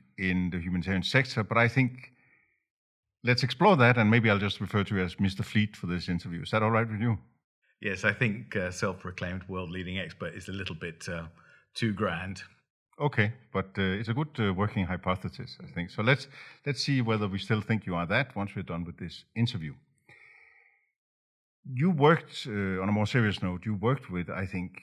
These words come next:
Speaker 1: most of the major agencies in the humanitarian world, helping, advising on how to manage fleet.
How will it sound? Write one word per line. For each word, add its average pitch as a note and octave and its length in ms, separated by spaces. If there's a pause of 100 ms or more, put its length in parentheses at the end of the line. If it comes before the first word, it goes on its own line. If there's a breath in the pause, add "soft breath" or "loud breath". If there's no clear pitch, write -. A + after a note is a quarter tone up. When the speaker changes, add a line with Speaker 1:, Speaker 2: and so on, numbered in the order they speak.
Speaker 1:
most G#2 380
of A2 40
the G#2+ 80
major G#2+ 460
agencies F#2+ 1120
in G#2 220
the G2 80
humanitarian G2 500
world, F#2+ 460 (280)
helping, G2 540 (140)
advising F#2 720
on F#2 160
how F#2 240
to F#2+ 140
manage E2+ 420
fleet. - 320